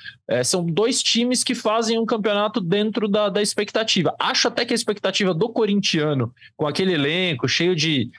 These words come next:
cheio de jogadores estelares, era estar brigando pelo título até o final. Mas acho que essa expectativa era um pouco irreal.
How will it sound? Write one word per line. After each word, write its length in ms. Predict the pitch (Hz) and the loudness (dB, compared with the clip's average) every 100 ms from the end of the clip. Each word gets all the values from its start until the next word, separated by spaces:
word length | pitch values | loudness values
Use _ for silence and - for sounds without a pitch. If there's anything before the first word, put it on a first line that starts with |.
| _ | _
cheio 220 | - 170 | -2 0
de 80 | 160 | 0
jogadores 480 | 175 160 147 151 147 | 0 0 0 0 0
estelares, 680 | - 170 143 147 202 220 180 | 0 0 0 0 0 0 2
era 280 | 220 233 185 175 - | 2 0 -6 -16 -4
estar 360 | 196 - 214 220 | -2 0 0 -2
brigando 560 | 170 160 202 165 214 226 | -2 -2 0 0 0 0
pelo 220 | 226 202 | 0 0
título 320 | 196 208 202 | 0 -2 0
até 160 | 202 202 | 0 0
o 60 | 196 | -2
final. 420 | 208 156 131 113 - - - | 0 0 0 -2 -8 -20 -4
Mas 220 | 151 147 | -2 0
acho 160 | 170 | 0
que 60 | - | 0
essa 100 | 170 | 0
expectativa 560 | - 185 - 175 180 175 | 0 -2 -2 -2 0 2
era 100 | 180 | 0
um 60 | |
pouco 240 | 165 175 196 | -2 -2 0
irreal. 500 | 165 170 131 110 | 2 2 2 0